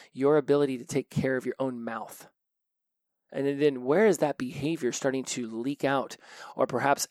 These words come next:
absolutely poison other areas of your life?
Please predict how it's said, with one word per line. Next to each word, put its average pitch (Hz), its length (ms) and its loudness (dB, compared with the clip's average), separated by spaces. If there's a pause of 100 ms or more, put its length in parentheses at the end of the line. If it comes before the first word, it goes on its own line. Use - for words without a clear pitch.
absolutely 127 720 0
poison 127 640 0
other 131 280 4
areas 120 320 0
of 117 120 -8
your 113 140 -6
life? - 500 -4